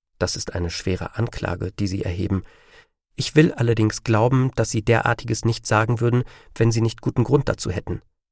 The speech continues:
entgegnete Mackenzie lächelnd. "Und da Sie Ärztin sind, lassen Sie sich wahrscheinlich nicht leicht durch Stimmungen beeinflussen und überlegen sich, was Sie sagen."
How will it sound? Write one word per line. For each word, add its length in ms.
entgegnete 640
Mackenzie 520
lächelnd. 460
"Und 140
da 80
Sie 200
Ärztin 360
sind, 400
lassen 280
Sie 120
sich 180
wahrscheinlich 460
nicht 220
leicht 320
durch 180
Stimmungen 420
beeinflussen 640
und 160
überlegen 440
sich, 380
was 140
Sie 100
sagen." 380